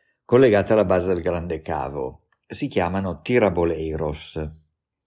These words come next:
Il Botafumeiro viene prima sollevato da terra, dopo l'accensione dell'incenso,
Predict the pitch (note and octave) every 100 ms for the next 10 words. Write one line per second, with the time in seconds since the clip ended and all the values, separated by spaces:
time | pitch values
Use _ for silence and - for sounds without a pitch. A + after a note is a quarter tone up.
0 | _ _ _ - A2 B2+ A#2 C3+ C#3 C3
1 | G#2 - F#2+ G#2+ G2+ G2 E2 - - F3
2 | E3 G2 F#2 F2 E2+ F2 D#2+ D2+ D#2+ D2
3 | - D2+ D2+ D#2+ E2 D#2 D#2 D#2 - E2+
4 | D#2 D#2+ D2+ D2+ C#2+ C#2 - C#2 -